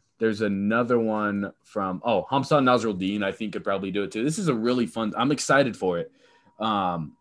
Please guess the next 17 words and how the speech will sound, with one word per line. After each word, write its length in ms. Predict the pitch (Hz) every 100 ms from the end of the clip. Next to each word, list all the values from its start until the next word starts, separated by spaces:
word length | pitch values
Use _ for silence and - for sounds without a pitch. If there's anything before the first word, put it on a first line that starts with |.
| _
it's 80 | -
gonna 140 | 139
be 100 | 127
coming 420 | - 131 127 120
out 300 | 113 113 107
on 580 | 104 104 101 98 95 92 - _
Tuesday. 760 | - - 180 156 110 98 107 123 _ _
I 60 | 113
think 220 | - 175
it's 100 | 143
gonna 160 | 151 135
be, 580 | 127 120 117 107 98 - _
what's 160 | 113 -
the 80 | 98
word? 180 | 87 85
In 200 | 135 120
lieu? 480 | 110 113 117 143 156